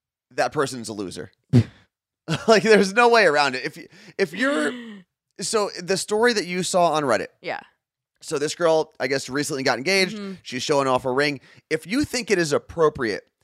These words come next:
Speaker 1: in that moment
Speaker 2: Like, this lady ruined this forever.
Speaker 1: to go up to someone who is celebrating something that is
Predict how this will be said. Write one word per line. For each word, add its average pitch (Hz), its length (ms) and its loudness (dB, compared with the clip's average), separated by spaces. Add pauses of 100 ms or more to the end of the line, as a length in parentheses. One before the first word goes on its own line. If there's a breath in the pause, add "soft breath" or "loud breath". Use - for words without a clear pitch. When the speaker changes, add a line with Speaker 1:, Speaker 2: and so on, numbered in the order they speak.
(280)
Speaker 1:
in 156 280 -4
that 208 280 4
moment 202 500 0
Speaker 2:
Like, 202 260 -8
this 220 200 -2
lady 247 180 0
ruined 185 320 -4
this 165 140 -6
forever. 120 460 -6 (640)
Speaker 1:
to 214 240 -6
go 233 320 0
up 240 160 0
to 226 100 -4
someone 180 320 0
who 170 220 -2
is 151 260 -8
celebrating 180 760 -2
something 160 520 -4
that 147 100 -4
is 135 220 -4